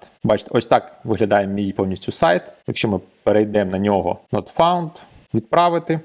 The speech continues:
і домен в обробці. Треба почекати декілька хвилин, можливо, більше хвилин, але коли він буде зелений, тоді буде працювати домен.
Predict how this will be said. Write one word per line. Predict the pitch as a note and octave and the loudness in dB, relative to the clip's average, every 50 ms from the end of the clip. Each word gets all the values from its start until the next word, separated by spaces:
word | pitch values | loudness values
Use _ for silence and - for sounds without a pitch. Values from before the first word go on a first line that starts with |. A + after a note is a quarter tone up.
| - _ - | -10 _ -2
і | G3+ | -2
домен | D3+ A#2+ B2+ C3 C3+ B2+ A#2+ | 2 2 2 2 2 0 0
в | A2+ | 0
обробці. | G#2+ G2 G2+ F#2 - - - - - _ | 0 0 0 0 -2 -6 -12 -18 -10 _
Треба | - G3+ F#3 D#3+ | 0 0 2 0
почекати | C3+ - B2+ B2 - - - C3+ B2+ B2 - A2 | -2 -4 -6 -6 -4 0 2 2 2 0 -2 -2
декілька | A2+ A#2 A2 - G#2 - - G2+ | -2 0 0 0 -2 -2 -4 -4
хвилин, | - - C3 C#3 D#3+ F3 F#3 E3+ D#3+ - - | -2 0 2 4 4 4 2 2 -2 -4 0
можливо, | C#3+ C#3 A#2 A#2+ B2 A#2+ A2 A2+ | 0 0 2 2 2 4 4 2
більше | B2 F3+ G3+ F3 - - E3 | 4 2 2 2 2 0 0
хвилин, | - - D3 D3 D3+ C#3+ C3+ C3 - - - - - | 2 2 4 4 4 4 2 -2 -8 -14 -16 -8 0
але | - C3 C3 D3 D#3 D3+ C3 - - | 2 2 4 4 2 2 0 0 0
коли | - B2+ C3 C#3 B2 | 0 2 2 2 2
він | A#2+ A#2+ A2+ | 2 0 0
буде | G#2+ A#2 A2+ G#2+ G2+ - - - | 0 2 2 2 0 0 -2 -4
зелений, | A2 G#2 C3 D3+ F3+ F#3+ F3+ F3 E3 C#3+ | -2 0 2 2 2 2 2 0 -4 -6
тоді | - - A2+ G#2+ A2 B2+ D3 | -4 -4 -4 -2 0 -2 0
буде | B2 A#2+ A#2+ A#2 A#2+ | 0 0 0 0 -2
працювати | A#2 - G#2 G2 - - - G2 G2 G#2 G#2+ - - - A2+ | -2 -2 -4 -6 -6 -4 -2 0 2 2 2 0 -2 -6 -6
домен. | G#2+ G#2+ G#2 G2 F#2+ G2 G2 | -2 0 0 0 0 -2 -6